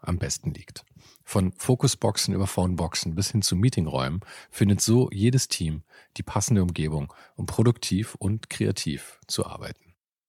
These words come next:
Dieses Konzept, das sicherlich wegweisend ist, wurde bereits erfolgreich in den Houses of Communication in München, Hamburg und Berlin eingeführt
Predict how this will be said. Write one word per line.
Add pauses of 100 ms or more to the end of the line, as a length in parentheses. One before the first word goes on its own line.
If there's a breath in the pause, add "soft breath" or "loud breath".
(180)
Dieses
Konzept,
das
sicherlich
wegweisend
ist, (400 loud breath)
wurde
bereits
erfolgreich
in
den
Houses
of
Communication
in
München,
Hamburg
und
Berlin
eingeführt